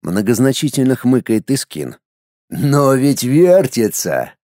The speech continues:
Видно, где еще и на стороне подрабатывает.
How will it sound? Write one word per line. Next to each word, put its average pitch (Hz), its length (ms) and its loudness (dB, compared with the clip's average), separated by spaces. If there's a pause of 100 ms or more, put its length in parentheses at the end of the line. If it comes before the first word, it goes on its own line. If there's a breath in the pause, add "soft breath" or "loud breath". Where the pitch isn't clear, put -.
(320)
Видно, 151 720 4
где 147 300 4
еще 151 380 4
и 143 220 4
на 147 160 2
стороне 135 640 2
подрабатывает. 87 1000 -2